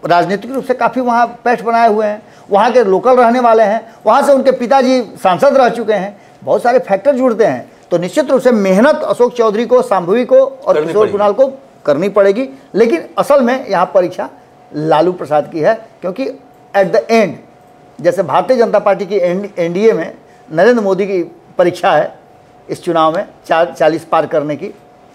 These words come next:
Speaker 1: चुनाव कहीं लड़ रहा हो, कोई भी घटक दल लड़ रहा हो, लेकिन अंततः जिम्मेवारी बनती है उन्हीं की, कैप्टन वही हैं। तो दूसरी तरफ कैप्टन लालू प्रसाद हैं, उनकी भी परीक्षा है।
Speaker 2: और एक ही बाबा और देखना पड़ेगा, नीतीश यहाँ जाते हैं कि नहीं?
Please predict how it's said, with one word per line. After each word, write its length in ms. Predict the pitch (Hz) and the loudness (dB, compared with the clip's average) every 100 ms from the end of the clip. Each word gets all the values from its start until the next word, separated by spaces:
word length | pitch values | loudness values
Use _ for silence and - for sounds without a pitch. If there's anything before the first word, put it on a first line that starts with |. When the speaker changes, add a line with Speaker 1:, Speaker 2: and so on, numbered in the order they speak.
| _ - | _ -6
Speaker 1:
चुनाव 320 | 165 170 - | -2 0 0
कहीं 160 | 170 180 | 0 0
लड़ 180 | 165 147 | 0 2
रहा 120 | 160 | 2
हो, 100 | 175 | 2
कोई 260 | 175 185 180 | 0 0 0
भी 100 | 170 | -2
घटक 260 | 151 165 | -2 -2
दल 160 | 147 156 | -2 -2
लड़ 200 | 151 147 | 0 0
रहा 140 | 143 | 0
हो, 160 | 165 185 - - | 0 -4 -14 -4
लेकिन 300 | 190 247 233 - _ _ _ _ _ _ 190 | -2 -2 -8 -14 _ _ _ _ _ _ -2
अंततः 480 | 202 - 233 160 - - _ _ - | 0 2 0 0 -6 -20 _ _ -18
जिम्मेवारी 500 | 135 196 202 202 220 | -6 0 2 4 2
बनती 340 | 240 208 175 214 | 2 0 0 0
है 100 | 202 | 0
उन्हीं 220 | 180 165 | 0 -8
की, 120 | 147 | -8
कैप्टन 420 | 131 190 175 233 147 | -6 -2 0 0 0
वही 240 | 165 151 | 0 -2
हैं। 140 | 120 - - - - | -6 -14 -20 -20 -2
तो 80 | 214 | 0
दूसरी 220 | 226 240 | 2 0
तरफ 200 | 269 220 | 0 0
कैप्टन 300 | 220 190 180 | 0 -2 -4
लालू 200 | 156 180 | -6 -6
प्रसाद 320 | 208 208 185 151 | -6 -8 -8 -8
हैं, 120 | 160 - _ _ _ - | -16 -20 _ _ _ -14
उनकी 220 | 139 202 | -10 -8
भी 80 | 180 | -6
परीक्षा 400 | 190 175 - 160 | -6 -6 -10 -16
है। 120 | 139 131 | -14 -8
Speaker 2:
और 100 | 139 | -6
एक 140 | 143 | -6
ही 60 | 160 | -4
बाबा 220 | 147 143 | 0 2
और 140 | 139 | 2
देखना 260 | 156 151 165 | 0 -4 -6
पड़ेगा, 400 | 165 151 147 143 | -4 -4 -2 -4
नीतीश 500 | 113 120 123 165 185 | -8 -12 -10 -10 -6
यहाँ 200 | 135 135 | -4 -4
जाते 300 | 117 104 143 | -4 -4 -6
हैं 160 | 139 | -8
कि 100 | 131 | -10
नहीं? 240 | 131 113 | -10 -12